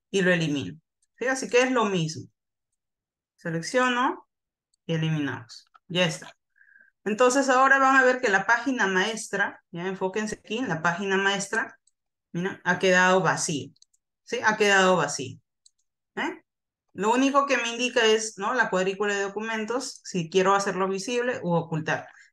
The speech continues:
Desde aquí también puedo activar la cuadrícula, ¿sí? Porque es algo que viene por defecto para todo documento.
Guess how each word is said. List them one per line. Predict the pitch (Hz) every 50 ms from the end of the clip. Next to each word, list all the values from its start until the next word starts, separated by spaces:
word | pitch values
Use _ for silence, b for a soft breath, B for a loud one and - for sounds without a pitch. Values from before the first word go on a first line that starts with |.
| _ _ -
Desde | 175 190 185 202 208
aquí | - - 339 370 -
también | 277 240 226 220 226 254 254 247 247
puedo | 226 220 220 220
activar | 220 220 214 202 202 202 196
la | 196 196
cuadrícula, | - 165 156 151 143 139 123 117 117 113 - - _ _ _ _
¿sí? | - 214 226
Porque | - - 196 - 202
es | 190 190
algo | 208 202 202 208 208
que | 202 185
viene | 180 190 190 196 202 190
por | 190 - 175 160 160
defecto | 165 165 233 220 214 - 220 220 -
para | 185 165 151 147 -
todo | - 185 175 175 170
documento. | 165 156 156 139 143 143 135 135 - -